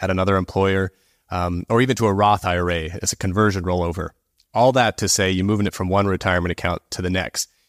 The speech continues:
Usually it's called a, it's a direct rollover where it goes straight from the custodian like Fidelity to Schwab.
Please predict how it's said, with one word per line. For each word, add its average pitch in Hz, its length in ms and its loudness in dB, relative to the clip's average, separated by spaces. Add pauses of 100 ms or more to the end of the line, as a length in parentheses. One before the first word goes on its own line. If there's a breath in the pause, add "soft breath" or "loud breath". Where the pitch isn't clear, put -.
Usually 131 360 4
it's 113 140 2
called 107 260 2
a, 92 60 0 (120)
it's 104 160 0
a 98 80 0
direct 104 400 2
rollover 85 540 -2 (340)
where 98 120 0
it 90 60 -4
goes 98 180 0
straight 127 280 2
from 117 160 0
the 104 80 0
custodian 107 560 2
like 90 160 -2
Fidelity 107 560 2
to 92 520 -2
Schwab. 92 500 -2